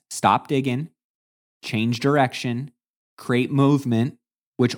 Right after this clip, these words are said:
ultimately leads to momentum, which ultimately leads back to a place of motivation, which we know when we're motivated,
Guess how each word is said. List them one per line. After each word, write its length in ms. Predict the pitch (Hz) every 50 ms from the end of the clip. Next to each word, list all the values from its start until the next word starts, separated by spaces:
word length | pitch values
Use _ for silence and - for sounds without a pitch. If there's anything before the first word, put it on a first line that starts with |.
| -
ultimately 540 | 131 131 123 - - 135 131 131 135 131 131
leads 340 | 131 127 127 127 123 123 -
to 120 | - 135 127
momentum, 580 | 123 120 120 120 123 131 139 135 151 147 143
which 180 | 135 131 131 - -
ultimately 400 | 127 123 127 - 143 131 127 131
leads 340 | 120 117 117 120 123 123 127
back 280 | 117 110 107 117 120 -
to 160 | - 143 131
a 40 | 127
place 320 | - - 131 131 123 -
of 60 | 123 123
motivation, 880 | 123 123 127 127 123 117 120 123 123 123 - 131 120 120 123 120 - _ _ _ _
which 200 | 117 110 - -
we 140 | - 131 131
know 240 | 131 131 123 120 117
when 160 | 117 113 110
we're 160 | 110 113 120
motivated, 760 | 120 117 120 117 117 117 107 113 110 110 110 110 104 101 -